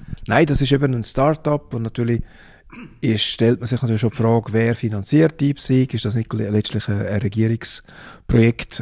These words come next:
äh, von den Chinesen? Das sind natürlich alles wilde Spekulationen, weil man nicht so genau weiss, ähm, wer da hinter DeepSeek finanziell dahinter ist. Man kann nur, ähm, rätsel-, rätseln, wie da die Entwicklungen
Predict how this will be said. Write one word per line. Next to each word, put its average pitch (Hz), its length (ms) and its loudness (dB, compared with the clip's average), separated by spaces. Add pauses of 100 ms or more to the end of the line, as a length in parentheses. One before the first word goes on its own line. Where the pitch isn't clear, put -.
(120)
äh, 101 220 -2
von 107 100 -4
den 101 100 0
Chinesen? 139 460 4 (640)
Das 113 240 -2
sind 110 100 -2
natürlich 107 260 0
alles 104 260 -2
wilde 107 260 2
Spekulationen, 98 800 -2
weil 95 120 -2
man 98 120 -4
nicht 95 140 -6
so 101 80 -8
genau 92 260 -4
weiss, 90 540 -4
ähm, - 440 -20
wer 92 200 0
da 90 160 -4
hinter 92 240 -6
DeepSeek - 500 -6
finanziell 95 540 -4 (500)
dahinter 143 320 4
ist. 123 320 0
Man 98 80 -4
kann 95 160 -6
nur, 95 140 -4 (200)
ähm, 107 880 -12
rätsel-, 98 560 -2
rätseln, 98 640 -2
wie 95 160 0
da 92 160 0
die 98 180 -2
Entwicklungen 98 580 -4